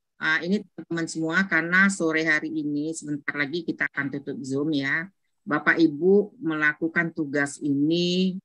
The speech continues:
langsung membuat video ya. Karena kenapa? Mumpung teman-temannya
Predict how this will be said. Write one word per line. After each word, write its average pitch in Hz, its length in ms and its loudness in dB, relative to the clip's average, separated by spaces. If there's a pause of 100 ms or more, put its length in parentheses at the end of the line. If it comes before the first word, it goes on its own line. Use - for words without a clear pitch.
langsung 151 800 0 (1300)
membuat 151 640 2 (480)
video 160 480 4 (300)
ya. 190 320 6 (400)
Karena 185 240 2
kenapa? 180 420 0
Mumpung 196 460 0
teman-temannya 170 580 0